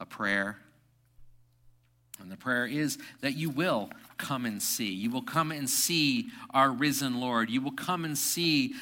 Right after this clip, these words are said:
the author and perfecter of our faith, this, this person who has changed our lives and we know can change yours, right? Because he is the Father of love, and he is our Savior,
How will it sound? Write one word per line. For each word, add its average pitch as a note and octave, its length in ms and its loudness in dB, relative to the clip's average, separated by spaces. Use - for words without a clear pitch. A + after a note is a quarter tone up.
the C#3 140 2
author D3+ 400 4
and C3+ 120 0
perfecter C#3+ 580 0
of B2 100 0
our B2 120 4
faith, C#3+ 380 0
this, C#3 220 0
this C#3 120 -2
person E3+ 460 -2
who D3 120 2
has C#3 160 -2
changed E3+ 600 2
our F#3 360 8
lives A#2+ 440 8
and C#3 240 0
we C3+ 140 2
know C#3+ 340 2
can C#3 240 -6
change B2+ 420 -2
yours, G2+ 380 -2
right? D#3+ 240 0
Because C3 320 -6
he C#3+ 160 0
is C3+ 720 -2
the A#2 60 -12
Father B2 400 -6
of A#2 160 -10
love, F#2 460 -10
and G2+ 100 -14
he G#2+ 140 -8
is G2+ 380 -10
our F#2+ 100 -16
Savior, F2+ 600 -12